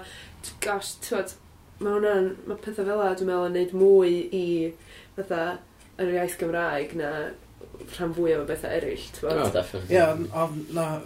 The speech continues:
Speaker 3: fatha, pwy sydd 'di neud o yn ddiweddar? Nain Bach, I suppose, ie?
Speaker 1: Mm, ie,
Speaker 3: S-, s-,
Speaker 1: ie,
Speaker 3: gallu deud.
Speaker 1: yn hollol, t'mod, ma' pobl,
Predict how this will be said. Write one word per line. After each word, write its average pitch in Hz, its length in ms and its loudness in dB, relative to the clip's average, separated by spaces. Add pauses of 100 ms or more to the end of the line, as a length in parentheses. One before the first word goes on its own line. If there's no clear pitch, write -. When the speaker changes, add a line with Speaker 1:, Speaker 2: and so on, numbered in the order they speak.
Speaker 3:
fatha, 143 460 0 (300)
pwy 156 220 0
sydd 135 200 -4
'di 143 80 4
neud 170 240 0
o 117 100 4
yn 107 140 2
ddiweddar? 107 480 2 (140)
Nain 127 300 2
Bach, 135 440 0
I 135 40 0
suppose, 151 380 2
ie? 156 140 6
Speaker 1:
Mm, 254 260 4 (120)
ie, 269 200 0
Speaker 3:
S-, 262 260 -2 (120)
s-, - 120 -14
Speaker 1:
ie, 262 120 2
Speaker 3:
gallu 254 280 4
deud. 113 320 -2
Speaker 1:
yn 240 120 -4
hollol, 240 460 0
t'mod, 247 240 0
ma' 233 120 0
pobl, 233 420 2